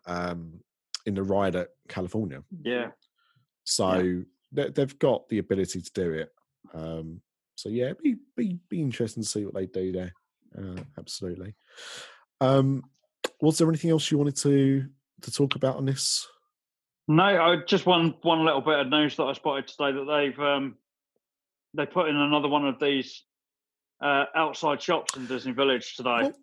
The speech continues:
Speaker 1: I was gonna ask you about that, have, 'cause I, I wasn't sure if it was replacing the Hard Rock one or if it was an addition to.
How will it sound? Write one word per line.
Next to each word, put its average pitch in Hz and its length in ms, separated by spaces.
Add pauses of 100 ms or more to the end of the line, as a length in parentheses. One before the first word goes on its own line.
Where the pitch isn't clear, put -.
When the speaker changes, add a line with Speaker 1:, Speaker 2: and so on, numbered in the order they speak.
(300)
Speaker 1:
I - 40
was 196 120
gonna 247 400
ask 226 200
you 160 80
about 98 240
that, 92 200
have, - 280 (240)
'cause 143 180
I, 160 200
I 139 60
wasn't 185 320
sure 131 540
if 113 220
it 117 160
was 107 160
replacing 117 880 (200)
the - 60
Hard 87 340
Rock 80 260
one 73 360 (340)
or 98 180
if 95 80
it 104 80
was 92 140
an 95 60
addition 92 520
to. 76 380